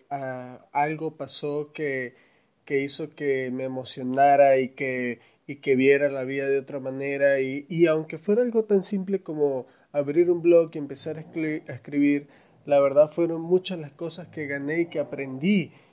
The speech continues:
gracias a este hecho. En principio lo usaba para enamorar a una niña de la cual estaba enamorado <laughs> y escribía cosas muy bonitas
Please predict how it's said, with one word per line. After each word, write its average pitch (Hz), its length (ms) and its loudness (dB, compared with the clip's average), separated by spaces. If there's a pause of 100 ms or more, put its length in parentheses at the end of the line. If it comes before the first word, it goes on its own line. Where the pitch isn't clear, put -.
(160)
gracias 147 420 0
a 135 80 -8
este 131 340 -10
hecho. - 200 -16 (420)
En 151 140 -8
principio 247 720 2 (260)
lo 156 200 -4
usaba 185 380 10
para 175 160 8
enamorar 151 880 6
a 147 200 6
una 165 280 8
niña 170 420 8
de 151 100 6
la 135 160 -2
cual 151 220 8
estaba 151 280 0
enamorado 143 600 8 (220)
<laughs> - 240 -20
y 175 120 10
escribía 160 500 4
cosas 160 320 -4
muy 165 140 -2
bonitas 165 760 4